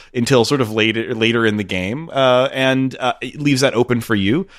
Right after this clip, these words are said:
And one of the neat little, uh, details that I saw a sort of a design thread that, um, Greg, uh, Lobanov had on Twitter that has a lot of really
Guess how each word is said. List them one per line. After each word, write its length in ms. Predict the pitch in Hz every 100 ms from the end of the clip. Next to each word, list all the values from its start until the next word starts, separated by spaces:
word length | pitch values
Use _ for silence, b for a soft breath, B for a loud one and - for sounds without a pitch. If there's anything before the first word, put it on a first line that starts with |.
| B B
And 100 | 135
one 120 | 175
of 40 | 160
the 60 |
neat 200 | 131 131
little, 340 | 135 113 101 -
uh, 240 | 110 98
details 480 | 98 123 143 110 98
that 220 | 104 95 -
I 100 | 117
saw 200 | 143 110
a 100 | 92
sort 140 | 120 98
of 80 |
a 40 | 90
design 480 | 90 92 92 95 95
thread 460 | 98 87 78 80
that, 260 | 85 80 92
um, 240 | 82 78
Greg, 400 | - 92 82 80 -
uh, 160 | 80
Lobanov 440 | 82 82 82 76 76
had 300 | 85 80 76
on 160 | 76
Twitter 400 | - 123 104 85
that 120 | 82
has 120 | 92 95
a 40 |
lot 140 | 117
of 60 | 110
really 240 | 92 85